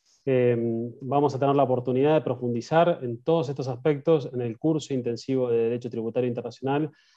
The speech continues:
que dictamos en la Universidad Austral hace ya más de veinte años. Y este año, como lo hicimos el año pasado, lo dictaremos bajo modalidad online, eh, en el mes de septiembre, módulos semanales, eh, una vez por semana. Em, tienen toda la información, yo dejé el,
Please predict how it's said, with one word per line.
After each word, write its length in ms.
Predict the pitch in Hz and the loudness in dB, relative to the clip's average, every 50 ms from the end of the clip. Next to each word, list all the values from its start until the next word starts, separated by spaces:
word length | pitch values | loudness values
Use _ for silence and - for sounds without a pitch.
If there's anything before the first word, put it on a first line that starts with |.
| _ _ _ _ | _ _ _ _
que 120 | _ 131 123 | _ -4 -4
dictamos 360 | 117 120 - 131 135 131 120 | -4 0 0 2 2 2 0
en 60 | 120 | -2
la 60 | 120 | -2
Universidad 380 | 120 120 117 117 110 - 131 131 | -2 0 -2 -2 -4 -2 -2 -2
Austral 280 | 123 123 135 139 139 | 0 2 2 2 2
hace 260 | 135 120 123 - 117 117 | 2 0 -2 -6 -6 -2
ya 140 | 123 127 | -2 0
más 220 | 123 131 143 147 147 | 0 0 0 0 0
de 80 | 151 | 0
veinte 280 | 143 143 139 131 123 139 | 0 2 0 2 2 2
años. 460 | 143 147 147 151 151 165 165 - _ _ _ _ _ _ _ _ _ _ | 2 4 4 2 0 -2 -4 -8 _ _ _ _ _ _ _ _ _ _
Y 80 | 139 143 | 0 0
este 200 | 131 - 156 147 | 2 4 4 4
año, 500 | 147 147 147 151 156 156 160 160 143 - | 6 6 6 6 6 6 6 4 4 2
como 340 | - 117 120 120 120 120 | -2 -2 0 0 0 0
lo 80 | 117 120 | 0 0
hicimos 320 | 117 - - 139 147 - - | -2 0 0 0 0 0 0
el 100 | 143 143 | 0 2
año 120 | 147 143 | 2 2
pasado, 360 | - - - - 160 165 160 | 0 -2 0 2 4 4 6
lo 60 | 147 135 | 6 4
dictaremos 600 | 131 120 123 - - 123 123 139 139 143 135 123 | 4 2 0 -2 -4 -2 0 2 2 2 2 2
bajo 280 | 131 123 123 131 123 | 0 0 0 -2 -2
modalidad 480 | 117 120 117 117 117 117 120 120 120 117 | -2 -2 -2 -2 0 0 2 2 2 2
online, 480 | 117 123 147 185 190 190 190 190 190 - _ _ _ _ _ _ _ | 2 2 2 4 4 4 4 2 -2 -8 _ _ _ _ _ _ _
eh, 480 | 135 131 123 123 120 120 117 117 127 131 131 | -2 0 2 2 2 2 0 -2 -2 -4 -2
en 140 | 147 139 135 | 0 2 2
el 100 | 131 127 | 4 2
mes 140 | 127 135 120 | 2 2 0
de 100 | 123 120 | -2 -4
septiembre, 600 | - 127 - - 214 208 196 180 180 170 165 151 | -4 -8 0 4 4 4 6 4 4 2 4 4
módulos 420 | 135 131 135 135 131 127 123 123 | 4 4 4 4 2 2 0 -2
semanales, 800 | - 127 120 127 139 156 165 165 156 147 143 127 120 - - - 135 | -2 -4 -2 0 2 4 4 4 4 2 0 -2 -4 -8 -14 -10 -6
eh, 200 | 123 120 117 117 | -4 -4 -4 -2
una 260 | 123 131 131 131 127 | -2 -2 -2 -2 -2
vez 100 | 120 - | -4 -6
por 140 | - 117 - | -12 -14 -8
semana. 500 | - 156 175 185 180 180 175 170 165 - _ _ _ _ _ _ _ _ | -2 0 2 2 4 4 2 0 -2 -8 _ _ _ _ _ _ _ _
Em, 680 | 139 135 131 127 123 123 123 123 123 127 139 - 160 127 | 0 0 2 2 2 2 2 2 0 0 -2 -4 -6 -2
tienen 260 | 139 151 143 139 135 | 0 2 4 4 4
toda 160 | 147 147 143 | 4 4 4
la 60 | 143 | 4
información, 580 | 135 131 139 135 131 131 123 - - 165 160 143 | 2 0 -2 -4 -4 -4 -4 0 0 0 2 2
yo 80 | 139 | 2
dejé 300 | 135 131 120 127 143 139 | 2 0 0 0 -2 0
el, 180 | 131 127 135 131 | 0 0 -2 -4